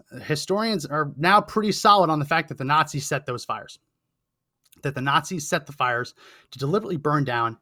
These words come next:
to blame the other. Well, <laughs> what does that remind you of? That reminds you of January sixth, where we know there were Antifa types involved. We know now, as we'll cover in a second when we play this next Tucker Carlson clip,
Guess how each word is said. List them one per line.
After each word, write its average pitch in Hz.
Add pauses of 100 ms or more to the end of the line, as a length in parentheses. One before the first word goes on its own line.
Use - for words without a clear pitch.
to 135
blame 175
the 160
other. 208 (1300)
Well, 143
<laughs> -
what 151
does 175
that 190
remind 190
you 151
of? - (340)
That 160
reminds 233
you 214
of 156
January 185
sixth, - (480)
where 185
we 196
know 220
there 214
were 185
Antifa 190
types - (180)
involved. 151 (540)
We 175
know 220
now, 190
as 190
we'll 170 (320)
cover 180
in 170
a -
second 214
when 147
we 147
play 160
this 143
next 151
Tucker 147
Carlson 170
clip, 139